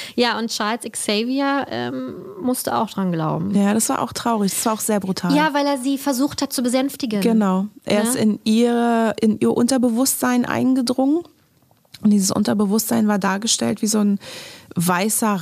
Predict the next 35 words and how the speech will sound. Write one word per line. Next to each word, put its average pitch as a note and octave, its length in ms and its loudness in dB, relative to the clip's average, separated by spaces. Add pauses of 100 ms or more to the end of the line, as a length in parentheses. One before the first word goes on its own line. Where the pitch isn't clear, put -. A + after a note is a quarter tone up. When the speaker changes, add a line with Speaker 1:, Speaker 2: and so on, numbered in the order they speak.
(100)
Speaker 2:
Rau-, F3 300 0
weißes F#3+ 520 -2
Nichts - 640 0
mit G3+ 280 0
einer G3 280 0
Steinhöhle, A3+ 800 0
in G3+ 140 4
der G3 280 2
Wanda G3 440 2
eingesperrt G3+ 840 -2
war. - 240 0
Und F3+ 100 2
er F#3+ 140 2
wollte F#3+ 320 0
Wanda G3+ 400 2
aus - 220 -2
dieser F#3+ 260 0
Steinhöhle G3+ 640 2
rausholen, F#3 640 0
um F#3+ 140 2
sie F#3+ 240 2 (520)
zu - 140 0
befreien, A#3 680 0
äh, F3+ 160 -2
ne? A#3 280 2
Dass, G3+ 240 0
dass - 400 -2
Scarlet G#3 540 -2
Witch - 320 0
diesen G3 420 -2
Körper A3+ 380 0
nicht G3+ 240 0
mehr F3+ 320 0
besetzen G3 640 -2
kann. F3 380 0